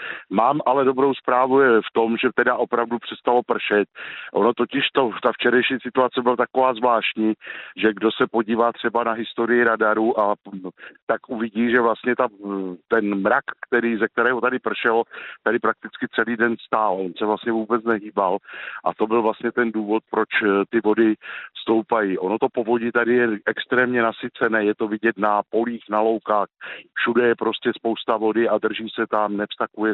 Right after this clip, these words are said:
se, takže stačí sebe menší dešť a okamžitě na těch hladinách toku je to vidět. Dnes by mělo pršet jenom málo, snad do jednoho milimetru, a dobrá zpráva je, že v noci počítají meteorologové s tím, že v Jeseníkách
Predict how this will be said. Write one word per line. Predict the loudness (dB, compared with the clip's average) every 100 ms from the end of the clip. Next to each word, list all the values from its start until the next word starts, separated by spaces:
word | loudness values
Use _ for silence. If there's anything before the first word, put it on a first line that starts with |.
| 0
se, | 0 -2 -4 -14 -14 -4
takže | -2 0 -2
stačí | -2 -2 -4 -2
sebe | 0 2
menší | 0 -2 -4 0
dešť | 0 0
a | -2
okamžitě | -2 -2 -6 -6 -4 -2
na | -2
těch | -2 -2
hladinách | -2 -2 0 -2 -2
toku | -8 -2 -2
je | 0
to | -2
vidět. | -4 -6 -8 -12 -16 -16 -6
Dnes | 0 0 2
by | 2
mělo | 4 2
pršet | 0 -2 -2 0
jenom | 2 2 0 0
málo, | 2 2 2 0 -4
snad | -4 -4 -2
do | 2
jednoho | 2 2 0 0
milimetru, | 0 0 0 0 0 0 0 -8 -14 -6
a | -2 0 2
dobrá | 0 -2 0 0 0
zpráva | -2 0 2 2
je, | 2 2
že | -2 -4 -4
v | -4
noci | -6 -6 -8 -6
počítají | -6 -6 -2 0 0
meteorologové | -2 0 0 0 0 0 0
s | -6
tím, | -8 -4
že | -2
v |
Jeseníkách | -2 -4 -6 -4 0 0